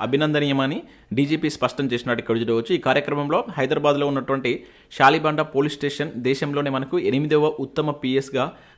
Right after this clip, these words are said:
ఖ్యాతి గడించిందని చెప్పేసి ఇక్కడ ఇచ్చారు. గుర్తుంచుకోండి, అడగడానికి ఛాన్-, ఛాన్స్ ఉంటుంది. మనకి ఇటీవల హోంశాఖ రిలీజ్ చేసినటువంటి, అంటే దేశంలో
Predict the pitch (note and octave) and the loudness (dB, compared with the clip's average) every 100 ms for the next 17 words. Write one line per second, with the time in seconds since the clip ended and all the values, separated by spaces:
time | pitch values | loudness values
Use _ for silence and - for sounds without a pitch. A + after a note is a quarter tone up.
0 | - B2+ C3 C3 B2 A#2+ A#2+ A#2 A2+ A2+ | 2 2 4 0 -2 -2 -4 -2 -2 -2
1 | G#2+ A2 D3 - F#2 A#2 - C#3 - C3+ | -4 -4 -6 -8 -8 -8 -4 -6 -2 -2
2 | C3+ E4+ - - _ G#2 A#2+ C#3+ C#3 C3+ | -2 -6 -12 -20 _ -4 0 2 0 0
3 | A#2+ A#2+ - B2 B2 B2+ G#2 D#3+ C#3 A#2+ | 0 -2 -2 0 0 -4 -4 -4 -4 -4
4 | B2+ D3 C3+ - C#3 D#3 D#3+ C#3+ D3 C3 | 0 2 2 0 -2 -2 0 0 2 2
5 | B2+ A#2+ A#2+ B2 A2+ A#2 A2 A2+ A2 C3+ | 0 -2 -4 -2 -2 0 0 -2 -2 -4
6 | C#3 C3+ - | -2 -2 -2